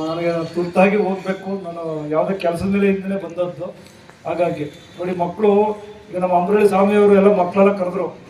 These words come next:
ಅದೇ ಒಬ್ಬ ಫಿಲಮ್ ಸ್ಟಾರ್ ಬಂದಿದ್ರೆ ಎಲ್ಲ ಬಂದು ನಿಂತು ಕೂತಿರೋರು ಇಲ್ಲಿ. ನೋಡಿ, ಒಬ್ಬ ಕಲಾವಿದರು ನಿಜವಾಗ್ಲೂ ಈ,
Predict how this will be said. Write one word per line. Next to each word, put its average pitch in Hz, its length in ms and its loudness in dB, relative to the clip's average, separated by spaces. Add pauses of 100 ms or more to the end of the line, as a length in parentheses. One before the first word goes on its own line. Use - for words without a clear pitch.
(160)
ಅದೇ 185 120 4
ಒಬ್ಬ 202 160 6
ಫಿಲಮ್ 196 300 2
ಸ್ಟಾರ್ 214 300 -2
ಬಂದಿದ್ರೆ 202 320 0 (840)
ಎಲ್ಲ 196 320 6
ಬಂದು 202 180 0
ನಿಂತು 196 220 -2
ಕೂತಿರೋರು 180 400 -8
ಇಲ್ಲಿ. 135 140 -14 (920)
ನೋಡಿ, 165 360 0
ಒಬ್ಬ 156 180 -4
ಕಲಾವಿದರು 185 680 4
ನಿಜವಾಗ್ಲೂ 214 460 4
ಈ, 156 220 -2